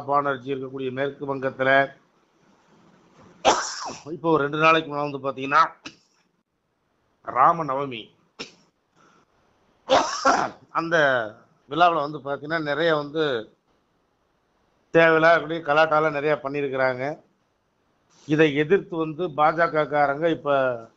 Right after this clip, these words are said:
மம்தா பானர்ஜி வந்து ராஜினாமா பண்ணணும், எல்லாத்துக்கும் பொறுப்பேற்றுக்கிட்டு சொல்லி சொல்லியிருக்கிறாங்க. கட்டத்தை, சட்டத்தை பாதுகாத்து இவங்க கொண்டு வர ஓட்டு போட்டு சட்டத்தை நல்லா அவுத்து விட்டுட்டு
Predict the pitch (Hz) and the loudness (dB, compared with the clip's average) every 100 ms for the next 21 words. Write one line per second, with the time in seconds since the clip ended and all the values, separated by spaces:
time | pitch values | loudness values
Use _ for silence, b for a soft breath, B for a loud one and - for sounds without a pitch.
0 | _ _ _ _ _ _ _ _ _ _ | _ _ _ _ _ _ _ _ _ _
1 | _ _ _ _ _ _ _ _ _ _ | _ _ _ _ _ _ _ _ _ _
2 | - 160 180 180 165 160 151 139 147 143 | 0 2 4 2 2 0 -2 -6 -8 -8
3 | 143 185 - _ 127 135 180 170 175 160 | -8 -10 -12 _ -4 2 2 2 2 0
4 | 139 147 143 143 147 143 123 139 135 147 | 0 -6 -6 -4 -4 -8 -12 -12 -8 -8
5 | 139 127 135 143 135 139 127 131 131 160 | -8 -12 -12 -10 -6 -6 -4 -4 -4 -6
6 | - 139 139 147 131 113 - _ _ _ | -6 -8 -4 0 0 0 -8 _ _ _
7 | _ _ _ _ _ _ _ _ - 151 | _ _ _ _ _ _ _ _ -2 -2
8 | 170 175 151 160 165 151 151 - 160 165 | 0 0 4 4 4 0 0 -4 -6 -6
9 | - 156 147 135 147 156 165 151 143 131 | -10 -8 -8 -8 -6 -2 0 0 -2 -6
10 | 143 143 156 120 - _ _ - 147 160 | -8 -2 -2 -2 -6 _ _ -6 -4 0
11 | 156 160 147 170 165 139 135 | 2 4 2 0 -6 -8 -6